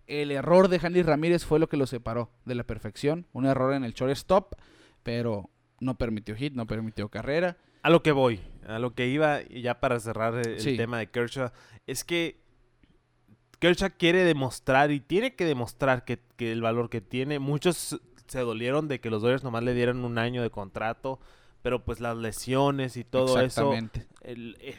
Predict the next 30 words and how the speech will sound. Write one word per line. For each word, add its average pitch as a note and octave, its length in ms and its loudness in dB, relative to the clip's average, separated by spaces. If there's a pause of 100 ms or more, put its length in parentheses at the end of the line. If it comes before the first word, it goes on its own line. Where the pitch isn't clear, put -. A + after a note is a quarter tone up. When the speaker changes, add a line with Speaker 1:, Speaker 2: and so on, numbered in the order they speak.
Speaker 2:
pues - 200 -10
es G2+ 220 -14
un, C#3 220 -10
es A2 180 -12
una C3+ 100 -2
moneda G#2 340 -4
al G2+ 100 -2
aire. B2 240 2
Claro, C3 380 4
lo A#2+ 100 4
metes A#2+ 320 -4
a C#3 60 -2
un C#3 80 -2
equipo C3+ 320 -4
de C#3 80 2
Miami B2+ 560 0
y A#2+ 80 2
es A#2 140 -2
tu C3 180 -2
mejor A2+ 380 -6
abridor A#2 400 -2
y D3 80 -4
te, A2 160 -8
te - 240 -8
mete G#2 240 -6
a A2 40 -2
playoffs A2 360 -2
sí A2 140 -2
o F#2+ 100 -2
sí. D3 280 -4